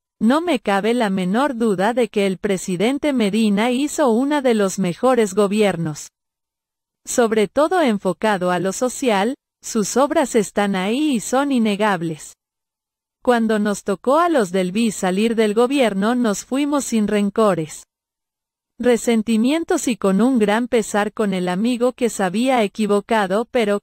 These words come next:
que no le negaría jamás mi reconocimiento y afectos, pese a las confrontaciones estériles que tuvieron. Pese a eso él me guardó respeto y nosotros de igual manera,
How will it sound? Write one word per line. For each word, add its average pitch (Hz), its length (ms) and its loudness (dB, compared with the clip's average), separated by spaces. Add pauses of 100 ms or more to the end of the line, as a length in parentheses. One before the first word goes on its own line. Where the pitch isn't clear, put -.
que 208 160 0
no 226 220 0
le 330 140 0
negaría 220 600 0
jamás 214 520 -2
mi 254 140 0
reconocimiento 202 1080 0
y 208 100 2
afectos, 214 640 -2 (260)
pese 240 320 2
a 208 60 2
las 202 220 0
confrontaciones 208 1120 0
estériles 233 680 2
que 208 140 2
tuvieron. 190 640 0 (1000)
Pese 254 320 4
a 226 160 2
eso 311 280 0
él 202 180 2
me 208 140 0
guardó 220 420 0
respeto 196 640 -2
y 185 80 0
nosotros 190 640 0
de 196 120 0
igual 208 320 2
manera, 247 540 0